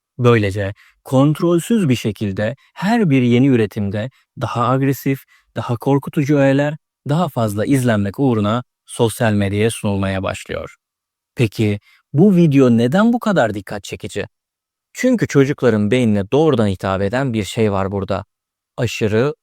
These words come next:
uyarım. Hızlı ritim, abartılı görseller, anlamsızlık içinde çekicilik.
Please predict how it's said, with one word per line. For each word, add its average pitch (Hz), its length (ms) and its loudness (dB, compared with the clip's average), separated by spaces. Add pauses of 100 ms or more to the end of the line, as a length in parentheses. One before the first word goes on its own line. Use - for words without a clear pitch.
uyarım. 98 480 -2 (760)
Hızlı 143 340 4
ritim, 107 400 -2 (280)
abartılı 131 500 2
görseller, 101 720 -2 (320)
anlamsızlık 185 760 -2
içinde 160 340 -2
çekicilik. 113 640 -2